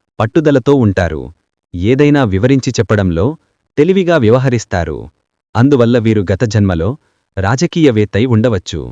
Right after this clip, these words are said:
మీనరాశి. ఈ రాశివారు సాంప్రదాయతరాలుగా ఉంటారు. తిరుగుబాటు ధోరణి ఉంటుంది. వీరి కర్మలో కుంభరాశి ఉంటుంది.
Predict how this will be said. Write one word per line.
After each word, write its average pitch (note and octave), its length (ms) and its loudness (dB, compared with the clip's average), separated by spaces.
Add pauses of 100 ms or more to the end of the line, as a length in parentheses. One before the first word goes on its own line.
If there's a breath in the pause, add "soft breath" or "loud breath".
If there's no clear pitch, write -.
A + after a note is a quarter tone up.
(560)
మీనరాశి. G2 840 -2 (460)
ఈ E3+ 140 4
రాశివారు C#3+ 500 2
సాంప్రదాయతరాలుగా A2+ 1080 -2
ఉంటారు. E2 560 -4 (460)
తిరుగుబాటు D#3+ 480 2
ధోరణి A2+ 340 2
ఉంటుంది. D#2+ 600 -4 (460)
వీరి C#3 260 2
కర్మలో D3+ 440 2
కుంభరాశి A#2 560 0
ఉంటుంది. E2 560 -4